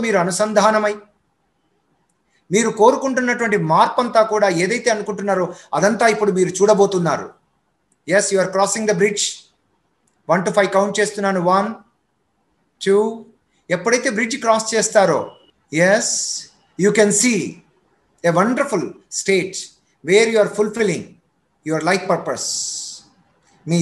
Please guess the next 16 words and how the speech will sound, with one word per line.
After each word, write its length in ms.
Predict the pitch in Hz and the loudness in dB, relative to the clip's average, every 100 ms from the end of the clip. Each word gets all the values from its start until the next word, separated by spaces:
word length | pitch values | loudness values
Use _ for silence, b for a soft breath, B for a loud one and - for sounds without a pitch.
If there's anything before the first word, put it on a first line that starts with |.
| 170 | -2
విశిష్టమైన 540 | 165 202 233 233 214 190 143 | -4 -2 -2 0 2 2 0
జీవిత 200 | 190 202 | 0 2
లక్ష్యం. 280 | 175 - - - _ _ _ _ _ _ _ _ _ _ 143 175 | -2 -4 -12 -18 _ _ _ _ _ _ _ _ _ _ -2 2
ఎస్, 160 | 208 208 - b b | 2 -2 -10 b b
ఆ 40 | - | -2
bridge 220 | 180 185 214 | -2 -2 2
cross 220 | 214 202 214 | 2 2 2
చేశారు. 340 | - 202 202 240 B B 156 | 4 4 2 -2 B B 2
You 100 | 170 | 4
are 80 | 175 | 4
on 80 | 170 | 2
the 60 | 165 | -2
stage. 360 | - 190 196 - - - _ _ _ _ _ _ _ _ _ _ _ _ _ - | 2 4 4 0 -2 -8 _ _ _ _ _ _ _ _ _ _ _ _ _ -14
ఒక 80 | 147 - | -8 -2
stage 260 | 185 196 - | 0 2 2
పైన 140 | 196 | 2